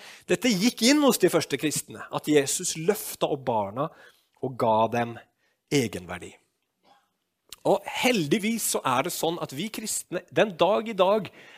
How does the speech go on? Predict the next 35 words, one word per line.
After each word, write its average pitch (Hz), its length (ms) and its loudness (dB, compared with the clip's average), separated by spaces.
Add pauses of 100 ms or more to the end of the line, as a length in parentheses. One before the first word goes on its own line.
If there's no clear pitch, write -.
(280)
er 190 420 6
berørt 165 880 6 (100)
av 156 120 2
disse - 200 -2
ordene 120 360 -6
fra 123 120 0
Jesus. - 400 -6
Vi 170 220 -2
kristne 196 420 0
går 190 360 4
i - 40 -4
spissen - 480 -6 (720)
når 160 140 4
det 185 80 10
gjelder 147 360 6 (280)
barnehjem 170 1040 6
rundt 160 240 0
omkring 165 240 0
i 170 80 4
verden. 147 320 4
De 170 80 6
aller 190 340 4
fleste, 180 380 -4
tror 160 180 2
jeg, 170 220 4
uten 151 160 0
at - 80 0
jeg 147 100 4
har 143 140 2
noen 151 160 2
veldig 139 180 2
klare 131 240 2
data 123 280 -2
på 131 120 -4
det, 170 140 2